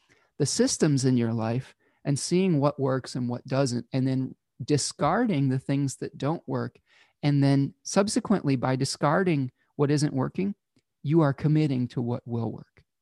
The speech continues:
right? You know, and that's where the faith part comes in. It may be difficult to discard things that, you know, in a way that we've always done something,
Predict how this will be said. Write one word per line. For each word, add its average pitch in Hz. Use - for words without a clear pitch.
right? 120
You 120
know, 123
and 143
that's 170
where 165
the 135
faith 139
part -
comes 117
in. 113
It 151
may 151
be 151
difficult 160
to 135
discard 127
things 123
that, -
you 131
know, 117
in 131
a 127
way 139
that 143
we've 123
always 127
done 135
something, -